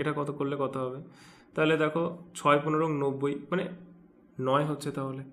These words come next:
তাহলে অ্যান্সার কত হয়ে যাবে? অপশন ডি হবে হচ্ছে আমার অ্যান্সার।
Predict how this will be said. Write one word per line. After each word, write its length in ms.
তাহলে 220
অ্যান্সার 380
কত 180
হয়ে 140
যাবে? 140
অপশন 240
ডি 100
হবে 220
হচ্ছে 220
আমার 160
অ্যান্সার। 340